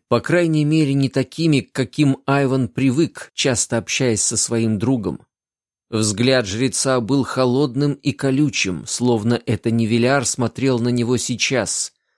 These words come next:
а кто-то совсем другой и абсолютно незнакомый.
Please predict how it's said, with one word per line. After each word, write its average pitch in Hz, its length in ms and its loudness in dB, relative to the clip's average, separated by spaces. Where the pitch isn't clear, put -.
а 110 120 -2
кто-то 117 320 -2
совсем 117 500 0
другой 120 480 2
и - 140 -2
абсолютно 110 680 -2
незнакомый. 95 880 -6